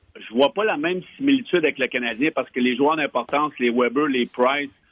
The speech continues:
euh, les Gallagher, euh, quand ils étaient en santé, c'est des joueurs qui ont un, un plus gros impact que les jeunes joueurs. Donc, je pense pas que c'est le même problème, mais je peux vous dire qu'une séquence de huit défaites deux fois dans une année, ça devient très lourd. Euh,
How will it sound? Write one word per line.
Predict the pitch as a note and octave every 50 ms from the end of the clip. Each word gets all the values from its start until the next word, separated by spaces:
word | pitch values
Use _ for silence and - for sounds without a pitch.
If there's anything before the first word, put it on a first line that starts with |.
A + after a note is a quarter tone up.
| _ _ _ _ -
euh, | G#2+ A2+ A#2
les | A#2 A#2+ A#2+ A#2
Gallagher, | G#2+ C3+ B2+ B2+ C3 C3 B2 A2+ A#2+ C#3+ C#3+ C#3 C#3 C3+
euh, | A#2+ A2+ A2+ A2 A2 A2 G#2+ G#2+ G2 -
quand | B2+ B2 A#2+ -
ils |
étaient | B2 - C3+
en | A#2+ A#2+ - -
santé, | A#2+ A#2 A2+ G2+ - D3+ D#3+ D#3
c'est | - A2+
des | A#2 A#2+
joueurs | A2+ C3 C#3+ D#3 D#3
qui | - B2+
ont | B2 A#2+
un, | A#2 A#2 A2+ A#2 A#2 A2+
un | G#2+
plus | - - C3
gros | A#2+ C3+ D#3+ E3
impact | C3+ C#3+ B2+ A2+ - - C#3+ C#3+ - -
que | B2
les | A#2 A#2 A#2
jeunes | A2 A2+ A2 G#2
joueurs. | F#2+ A#2 B2 C3+ C#3 B2
Donc, | B2 A#2+ A#2+ - - - - - _ _ _ _
je | - - B2
pense | A#2+ - - E3 F3+ F3+ D#3+ - -
pas | F#3+ G3
que | F#3+ -
c'est | - -
le | C3+ C3 B2
même | B2+ C3 C3 C#3+ D#3 E3+ E3
problème, | - - - A2 B2+ B2 A#2 C3 C#3+ D3+ D#3 C#3+
mais | B2+ A#2+
je | A2+ -
peux | - E3+
vous | E3 D3+ D3+
dire | C3+ B2+ E3 F3 F3 - -
qu'une | - C3+ C3 C3+ B2 A#2 - -
séquence | C3+ C3 - D3+ D#3 E3 C3+
de | C3
huit | B2 B2+ C#3 B2+
défaites | A#2+ B2+ A#2+ - - C#3+ C3+ A#2+
deux | C3 B2+
fois | - - D3 C#3+
dans | C3 B2
une | A2+ A2+ A#2+ A#2
année, | A2+ A2 A2 A2+ A#2+ A#2+ A#2+ _ _ _ _ _ _ _ _ - -
ça | A2+
devient | A2+ A#2+ A#2+ A#2 B2+ C3+ B2+ -
très | - - B2+ D#3 D#3 D3+ D3
lourd. | C#3 C3+ C3+ C#3 C#3+ C#3+ C#3+ C#3+ - - - - - - -
Euh, | G#2 A2+ A#2 A#2 A#2 A2+ A2+ A2+ A2 A2